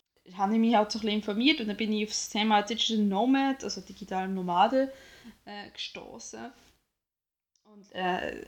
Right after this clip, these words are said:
ich habe das zwar schon vorher gehört, habe mich aber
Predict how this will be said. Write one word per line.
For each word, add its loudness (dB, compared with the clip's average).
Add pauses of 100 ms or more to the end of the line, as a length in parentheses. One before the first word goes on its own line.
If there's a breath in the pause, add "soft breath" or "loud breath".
(160)
ich -6
habe -2
das -4
zwar 0
schon -4
vorher -2
gehört, 0
habe 2
mich 0
aber -2